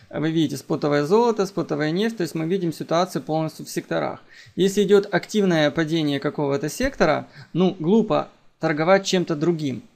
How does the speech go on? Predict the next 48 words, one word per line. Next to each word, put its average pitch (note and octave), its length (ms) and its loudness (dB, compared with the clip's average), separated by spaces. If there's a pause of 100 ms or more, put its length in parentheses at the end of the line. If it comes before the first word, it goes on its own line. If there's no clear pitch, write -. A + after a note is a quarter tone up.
или D3 160 -2
рост, C#3 340 -2
да, E3+ 160 2
то E3+ 80 -4
есть D3 140 -6
если D3+ 160 -8
вы D#3+ 80 -2
видите, D#3+ 260 -2
что - 160 -6
явно, D3+ 400 2
например, C#3 420 -4
сливают C#3+ 540 -2
золото, F3+ 540 0 (340)
это D3 260 -4
вчера, E3 320 4
например, C3+ 440 -2
было, C3+ 260 -2
да, F3 180 4
мы D3 180 0
писали C#3+ 400 0
там, C3+ 220 -8
какие C#3 300 -6
акции C#3 400 -4
падали, F3+ 580 2 (320)
я D3 120 -2
в C#3+ 40 -2
рабочей C#3+ 360 -2
зоне D#3 220 -2
все D#3 180 -6
это - 180 -4
пишу D3+ 300 -8
обычно, B2+ 500 -8
с, - 160 -16
еще, C3+ 400 -10
еще - 240 -6
с - 80 -10
премаркета. E3 720 -2 (440)
Второй F3+ 240 4
вопрос, G#3+ 300 2
что G3+ 100 -2
так, E3+ 180 0
этот G3 240 0
терминал, D#3+ 500 0
э, D#3 300 -8
имеет F#3+ 300 -2
также D#3+ 300 -2
возможность D3 500 -4
показа D#3 580 0